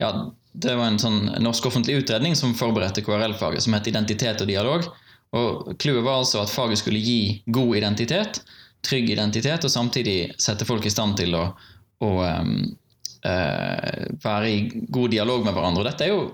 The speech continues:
sånn som senere i prosessen, så skryter jo for eksempel Den europeiske menneskerettighetsdomstolen av intensjonene bak K R L-faget. Og sier at de er jo, de er de veldig glad for og har lyst til å anerkjenne. Det var bare det at den, den,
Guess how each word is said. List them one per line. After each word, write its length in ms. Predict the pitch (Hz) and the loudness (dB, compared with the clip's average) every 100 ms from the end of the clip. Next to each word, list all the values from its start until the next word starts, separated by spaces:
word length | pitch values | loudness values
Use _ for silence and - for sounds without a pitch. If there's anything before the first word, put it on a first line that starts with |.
| - | 0
sånn 160 | 175 | 2
som 120 | 156 139 | 2 2
senere 340 | 143 147 180 | 2 2 0
i 60 | 131 | 0
prosessen, 340 | 127 147 131 | 0 0 0
så 80 | 131 | 0
skryter 460 | 135 160 202 202 104 | 0 2 0 0 0
jo 100 | 101 98 - - - - | 0 -2 -6 -18 -18 -10
for 100 | - | -2
eksempel 320 | 131 202 196 156 | 0 0 0 0
Den 100 | 139 | 2
europeiske 440 | 135 160 131 - | 0 0 -2 0
menneskerettighetsdomstolen 1080 | 117 120 131 120 107 95 107 104 104 92 101 | 2 2 0 0 0 0 0 0 2 2 2
av 180 | 131 120 | 2 0
intensjonene 800 | 120 117 135 135 - 131 101 98 | 0 2 0 0 2 2 2 2
bak 440 | 113 123 87 - - | 2 0 -2 -6 -6
K 160 | - 101 | 0 0
R 100 | 107 | 0
L-faget. 460 | 104 82 - 101 - _ _ _ _ _ - | -2 -2 -2 -6 -8 _ _ _ _ _ -4
Og 60 | |
sier 240 | - 139 127 | 0 0 0
at 200 | 107 - 139 | -2 -4 0
de 140 | 156 127 98 95 | 0 2 0 0
er 160 | 170 156 | 2 2
jo, 180 | 131 120 | 2 0
de 140 | 160 151 | 0 0
er 80 | 151 | 2
de 80 | 147 | 0
veldig 280 | 135 135 110 98 | 0 0 0 0
glad 240 | 113 104 101 | 0 0 0
for 160 | 104 | -2
og 100 | 87 | 0
har 80 | 110 | 0
lyst 160 | 123 - | 0 0
til 80 | 107 | 0
å 80 | 101 | 2
anerkjenne. 340 | 120 - 87 98 - - | 2 0 -2 -4 -8 -6
Det 140 | 113 131 | -4 0
var 180 | 165 113 | 0 0
bare 220 | 120 156 | 0 0
det 120 | 190 | 0
at 240 | 175 127 - | -2 -4 -2
den, 160 | 135 143 | -2 0
den, 220 | 139 | 2